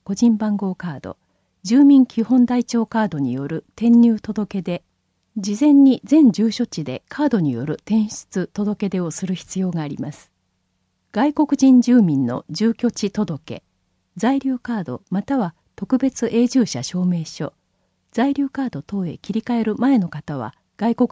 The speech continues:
人登録証明書が必要。住民票の写し、住民票記載事項証明書の交付。請求できるのは本人か同一世帯の家族のみ。広域交付住民票の写しは発行できません。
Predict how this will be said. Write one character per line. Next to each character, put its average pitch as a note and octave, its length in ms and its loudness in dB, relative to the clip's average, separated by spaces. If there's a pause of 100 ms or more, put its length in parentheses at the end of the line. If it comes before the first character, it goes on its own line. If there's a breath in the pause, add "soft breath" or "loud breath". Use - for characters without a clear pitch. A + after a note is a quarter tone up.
人 D3 240 -4
登 F#3+ 180 -2
録 - 180 -10
証 F3+ 200 -4
明 E3 200 -4
書 - 280 -12 (140)
が A#3 80 -4
必 - 320 -14
要。 C#3 280 -10 (920)
住 B3 220 6
民 D#4+ 200 8
票 C4 240 4
の A3 160 4
写 - 340 -10
し、 - 260 -6 (300)
住 C4+ 200 4
民 C#4 200 8
票 A3+ 240 -4
記 - 100 -18
載 B3+ 220 0
事 A#3+ 140 -4
項 B2+ 200 -8
証 F#3 260 -2
明 F3+ 160 0
書 - 180 -6
の E3 220 -4
交 F#3 200 -4 (160)
付。 - 120 -14 (760)
請 C4+ 200 0
求 C4 200 2
で A#3+ 120 0
き B3+ 120 -2
る A#3 120 2
の D#3+ 140 -2
は C#3 160 -10 (180)
本 C#4+ 260 6
人 E3+ 160 2
か - 320 -10
同 G#3+ 180 0
一 A3 120 -6
世 A#3 240 -2
帯 D#3+ 160 -4
の A2+ 100 -6
家 F3+ 140 -6
族 E3 400 -10
の E3+ 100 0
み。 D#3+ 200 -4 (500)
広 C#4+ 220 4
域 B3+ 300 -4
交 C#4 180 4
付 E3 160 -8
住 G#3+ 220 0
民 G#3 160 4
票 F#3+ 200 -4
の F#3 140 -2
写 - 220 -10
し - 140 -4
は D#3+ 120 -4
発 - 280 -18
行 F3+ 160 -2
で F3 120 -6
き E3+ 120 -4
ま D#3+ 120 -2
せ - 180 -10
ん。 - 180 -10